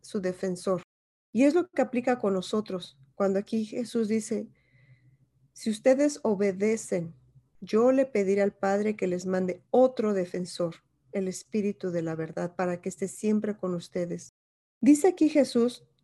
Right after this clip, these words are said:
que no nos va a dejar huérfanos, que si recibimos sus mandamientos y los obedecemos, vamos a demostrar que de verdad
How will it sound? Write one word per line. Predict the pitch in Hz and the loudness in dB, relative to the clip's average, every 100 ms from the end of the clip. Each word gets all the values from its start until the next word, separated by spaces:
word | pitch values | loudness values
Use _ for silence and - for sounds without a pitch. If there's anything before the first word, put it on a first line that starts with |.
| - | 2
que | 214 | 4
no | 220 | 6
nos | 247 247 208 | 6 4 4
va | 214 | 2
a | |
dejar | 208 202 202 190 | 2 0 0 2
huérfanos, | 185 196 - 170 165 - - _ _ _ _ _ _ _ _ _ _ _ - | 2 2 0 -2 -4 -8 -18 _ _ _ _ _ _ _ _ _ _ _ 0
que | 240 | 2
si | 220 226 | 4 2
recibimos | 202 214 214 220 240 254 320 | 2 0 0 0 2 4 2
sus | - 208 | -2 0
mandamientos | 196 180 190 190 196 208 208 175 165 - - _ | 0 2 2 2 2 2 0 -6 -8 -18 -20 _
y | 226 196 | 0 2
los | 185 - | 2 2
obedecemos, | 180 180 175 175 - 185 190 269 - - _ _ - | 0 0 0 -4 0 0 0 -2 -4 -18 _ _ -4
vamos | 185 226 247 277 | 0 4 4 2
a | 240 | 2
demostrar | 202 180 180 - 190 - | 2 0 -2 0 -2 0
que | 175 | -2
de | 175 | 0
verdad | 170 170 190 220 | 0 0 2 0